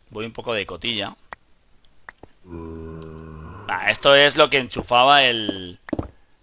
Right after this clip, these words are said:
Claro, esto es lo que enchufaba, lo que hizo que explotara todo. Hostia, pensaba que me caía.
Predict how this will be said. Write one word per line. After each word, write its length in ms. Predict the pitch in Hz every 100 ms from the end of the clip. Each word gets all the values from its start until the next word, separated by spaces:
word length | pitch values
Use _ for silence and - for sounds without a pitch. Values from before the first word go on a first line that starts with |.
| - - _ _ _ - _
Claro, 300 | - 95 80
esto 220 | 110 -
es 40 | 143
lo 80 | 139
que 80 |
enchufaba, 540 | 139 147 135 147 147 156
lo 100 | 147
que 100 | 131
hizo 160 | 135
que 100 | 135
explotara 440 | 131 127 120 127 110
todo. 320 | - 101 165 - _ - - _ - _ - 277 277 262 - _ _ _ -
Hostia, 220 | - -
pensaba 320 | - - 110
que 80 | 107
me 100 | 101
caía. 240 | 92 95